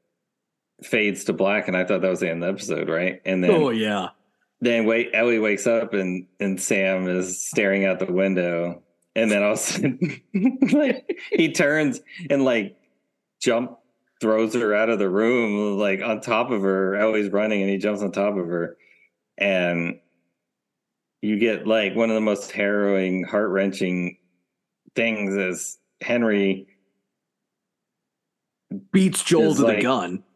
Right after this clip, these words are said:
Speaker 2: Yeah.
Speaker 1: beats Joel to the gun, and, like, Joel's about to intervene, and Henry shoots at his feet and, like, "Don't do anything." And then, then Henry reacts like he normally would with someone turn, and then shoots Sam, and can't get over what he done,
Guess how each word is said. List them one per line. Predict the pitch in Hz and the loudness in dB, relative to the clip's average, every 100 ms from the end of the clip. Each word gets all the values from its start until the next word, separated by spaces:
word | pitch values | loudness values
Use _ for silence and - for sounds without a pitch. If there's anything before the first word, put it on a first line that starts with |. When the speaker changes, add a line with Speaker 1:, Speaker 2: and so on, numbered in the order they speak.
| _ - | _ 0
Speaker 2:
Yeah. | 160 104 - | 0 0 0
Speaker 1:
beats | 123 120 | 0 0
Joel | 151 135 | 2 2
to | 127 | 2
the | 117 | 0
gun, | 101 113 113 110 107 - | 2 2 2 0 -4 -6
and, | 113 107 104 | -4 0 2
like, | 104 98 95 - | 2 0 -4 -4
Joel's | 120 117 110 | 0 2 2
about | 98 113 90 | 0 0 0
to | 117 | 0
intervene, | 110 101 113 110 | 0 0 -2 -2
and | 101 98 | -2 -2
Henry | 110 107 | 0 0
shoots | 101 120 104 | 0 -2 0
at | 104 | 0
his | 101 - | -2 -2
feet | 113 | 0
and, | 110 | 2
like, | 101 95 | 0 2
"Don't | 113 110 | 2 2
do | 117 | 2
anything." | 113 101 104 104 | 2 2 0 0
And | 101 95 | 0 0
then, | 92 90 _ _ _ _ _ _ _ - | -2 -4 _ _ _ _ _ _ _ -4
then | 110 98 90 87 - | -2 0 -2 -6 -10
Henry | - 107 113 107 98 | -8 -2 0 2 2
reacts | 104 107 110 113 - | 2 2 0 0 0
like | 107 92 | -2 0
he | 107 98 | 0 0
normally | 107 110 107 | 2 2 2
would | 101 107 | 2 0
with | 98 98 | 0 0
someone | - 113 101 92 | 0 0 0 -2
turn, | 104 104 107 104 - _ _ _ - | -2 0 0 -4 -8 _ _ _ -6
and | 107 | -4
then | 101 | -2
shoots | 92 - 110 107 | -4 0 0 -2
Sam, | - 120 113 95 92 98 - _ _ _ _ _ _ _ _ - | -4 0 0 0 -2 -4 -10 _ _ _ _ _ _ _ _ -4
and | 101 95 92 90 87 | 0 0 0 -2 -4
can't | - 98 87 | -2 -2 0
get | 95 | 0
over | 95 92 90 | 0 0 0
what | 90 | 0
he | 87 | 0
done, | 90 90 85 85 | -2 -2 -4 -6